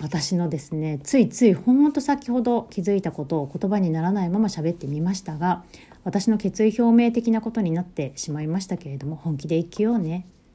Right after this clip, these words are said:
誰かに何か言われる、それを気にして生きる人生と、自分が本当にやりたいこと、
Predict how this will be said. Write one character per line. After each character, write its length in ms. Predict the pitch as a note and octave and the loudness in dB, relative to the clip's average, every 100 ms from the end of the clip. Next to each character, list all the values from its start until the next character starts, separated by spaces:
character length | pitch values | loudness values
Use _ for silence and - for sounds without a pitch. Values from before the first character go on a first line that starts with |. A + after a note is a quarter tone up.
| _ _ | _ _
誰 200 | F#3+ G3+ | -4 -2
か 120 | F3 | -2
に 80 | D#3 | -2
何 240 | D#3+ G3 | 0 -2
か 120 | G3 D#3 | -4 -6
言 160 | D3+ | -6
わ 120 | D3 | -6
れ 160 | D#3+ F3+ | -2 2
る、 260 | F#3+ G3+ - _ - _ _ _ _ - - - | 2 0 -4 _ -20 _ _ _ _ -20 -20 -20
そ 120 | - | -2
れ 80 | G3+ | 2
を 100 | A3 | 2
気 140 | A3+ A3+ | 4 4
に 120 | A#3+ | 4
し 60 | B3 | 2
て 140 | A#3+ | -6
生 100 | G3 | -4
き 140 | A3 | 0
る 100 | G#3+ | 2
人 240 | F#3 E3+ D#3 | 2 -2 -6
生 220 | D#3+ C#3+ | -8 -12
と、 220 | C#3 A3 | -6 -4
自 200 | G3 D#3 | -4 -4
分 180 | C#3 C#3 | -4 -4
が 100 | D3+ | -6
本 220 | C#3+ C#3+ | -8 -8
当 80 | C#3 | -4
に 140 | E3+ F3 | -4 -2
や 60 | |
り 100 | E3+ | -4
た 140 | F3 G3+ | -4 -6
い 60 | |
こ 140 | G3+ G#3+ | -6 -6
と、 280 | A#3+ A#3 | -4 -4